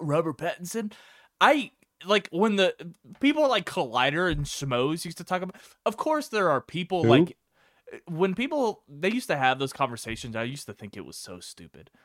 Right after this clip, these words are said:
Speaker 1: 'Cause I'm just like, did you all forget that we, we used to just willy-nilly recast people from movie to movie?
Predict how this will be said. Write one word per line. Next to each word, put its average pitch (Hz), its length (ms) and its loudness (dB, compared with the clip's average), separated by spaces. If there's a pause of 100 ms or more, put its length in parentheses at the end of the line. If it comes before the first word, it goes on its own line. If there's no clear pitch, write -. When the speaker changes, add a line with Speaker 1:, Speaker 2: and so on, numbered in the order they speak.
Speaker 1:
'Cause 202 160 -6
I'm 233 100 -4
just 269 220 -6
like, 240 260 -2
did 202 220 -2
you 349 80 6
all 415 140 8
forget 175 720 0 (100)
that 165 160 -2
we, 180 260 -6 (100)
we 160 180 -4
used 208 240 -4
to 170 60 -8
just 156 240 -8
willy-nilly 131 920 -2
recast 107 760 -8
people 175 400 -10 (420)
from 139 220 -2
movie 143 320 -2
to 135 100 -6
movie? 147 420 -10